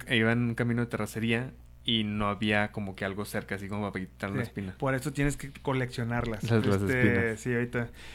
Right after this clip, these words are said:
Speaker 2: Mira, me pregunta el Johnny, ¿cómo sabes la dureza de la llanta? Te voy a decir cómo me doy cuenta yo de una llanta muy suave. La dureza es como que un poquito más complicado, aunque te puedas dar cuenta, porque, pues, hay tipos de dureza, pero la que es suavecita se luego, luego,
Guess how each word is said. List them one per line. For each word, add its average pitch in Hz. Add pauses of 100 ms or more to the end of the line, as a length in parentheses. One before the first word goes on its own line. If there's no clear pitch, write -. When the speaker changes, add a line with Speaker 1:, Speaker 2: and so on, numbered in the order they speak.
(200)
Speaker 2:
Mira, 165
me 151
pregunta 156
el 160
Johnny, 165
¿cómo 165
sabes 180
la 175
dureza 151
de 170
la 156
llanta? 139
Te 135
voy 139
a -
decir 190
cómo 190
me 180
doy 165
cuenta 160
yo 139
de 139
una 135
llanta 131
muy 135
suave. 127
La 117
dureza 156
es 123
como 143
que 131
un 135
poquito -
más 147
complicado, 151
aunque 120
te 113
puedas 143
dar 147
cuenta, 151 (340)
porque, 131
pues, 123
hay 131
tipos 143
de 139
dureza, 123
pero 131
la 123
que 139
es 143
suavecita 156
se 139
luego, 123
luego, 117